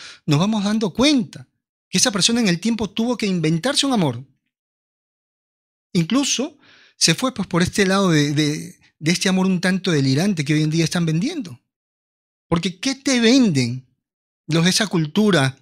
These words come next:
egocéntrica, narcisista que han salido por, por montones? Que tienes que amarte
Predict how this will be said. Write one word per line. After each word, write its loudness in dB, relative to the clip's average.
egocéntrica, 2
narcisista 0
que 0
han 2
salido 2
por, -2
por 2
montones? 0
Que 2
tienes 2
que -4
amarte 0